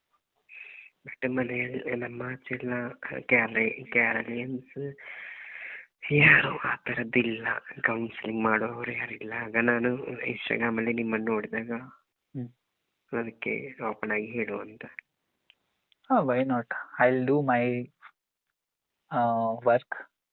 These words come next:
Speaker 2: And if you
Speaker 1: ಹ್ಮ್.
Speaker 2: want, you bring, bring to Bangalore to your parents. And I'll do my work. That is the best, I think. Even I have
Speaker 1: Mm-hmm.
Speaker 2: relations like Kerala, from Kerala. So,
Speaker 1: Mm-hmm.
Speaker 2: but they don't know like this and all.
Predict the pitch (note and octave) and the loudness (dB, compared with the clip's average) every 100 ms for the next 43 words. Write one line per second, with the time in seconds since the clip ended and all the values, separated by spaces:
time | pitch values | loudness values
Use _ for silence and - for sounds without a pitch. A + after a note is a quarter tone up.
0 | - C3 B2+ - B2 C3+ C3 A#2+ A#2+ C3+ | -2 2 2 -2 -4 6 6 10 10 10
1 | D3 B2+ B2 A#2+ - A#2+ C3 B2 _ _ | 6 2 2 0 -2 0 0 -2 _ _
2 | _ - C#3 B2+ C3+ C3+ C#3 _ _ _ | _ -10 -2 0 0 -2 -4 _ _ _
3 | C3+ A#2+ A#2 B2 B2 B2 A#2 A#2 A#2 A2+ | 0 4 4 4 2 2 0 0 2 2
4 | A#2+ D3 _ _ - C3 B2+ A#2+ B2 C3 | 0 -6 _ _ -2 2 4 2 2 0
5 | A#2+ A2+ A2 - - - _ _ _ B2 | 0 -2 -4 -4 -8 -8 _ _ _ 0
6 | A#2+ B2 A#2+ A#2+ A#2 - A#2 A#2 B2 B2 | 2 4 2 4 0 2 -2 -2 -6 -8
7 | _ _ _ _ _ _ _ _ - D3+ | _ _ _ _ _ _ _ _ 2 4
8 | D#3 C3+ C3 C3 C#3 C#3 C3 B2 B2+ - | 6 6 6 4 2 2 2 2 0 -2
9 | B2+ B2+ B2 A#2 _ _ - B2 B2 A#2 | -4 -2 0 -2 _ _ 0 0 2 0
10 | B2+ C3 - B2+ A#2+ A#2+ - _ _ _ | 0 -2 -2 -2 -2 -8 -14 _ _ _
11 | _ _ _ _ _ - C#3 G3 F#3+ D#3+ | _ _ _ _ _ -4 2 6 6 6
12 | C#3+ C#3+ F3 B2+ A#2+ C#3+ E3 F3+ F3+ F#3 | 4 8 8 8 6 6 8 6 6 4
13 | F#3+ F#3 F3+ D3+ _ _ _ _ D3 C#3+ | 0 -2 -4 -8 _ _ _ _ 4 4
14 | C3+ C#3+ - C#3 B2 E3 | 6 2 4 6 6 6